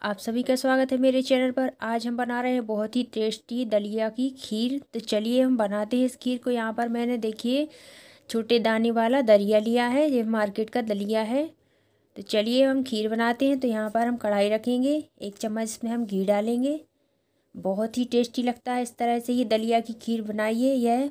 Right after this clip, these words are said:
बच्चों बड़ों सभी को बहुत ही बेनिफिट होती है, हेल्दी होती है।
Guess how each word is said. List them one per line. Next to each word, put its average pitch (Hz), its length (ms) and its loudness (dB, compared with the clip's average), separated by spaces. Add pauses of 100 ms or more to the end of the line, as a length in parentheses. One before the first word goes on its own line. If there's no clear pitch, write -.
बच्चों 214 380 -4
बड़ों 220 240 -2
सभी 214 320 -4
को 233 240 2
बहुत 208 340 -2
ही 254 220 -4 (580)
बेनिफिट 220 500 -4
होती 233 340 0
है, 262 160 6
हेल्दी 202 320 0
होती 240 340 0
है। 302 220 0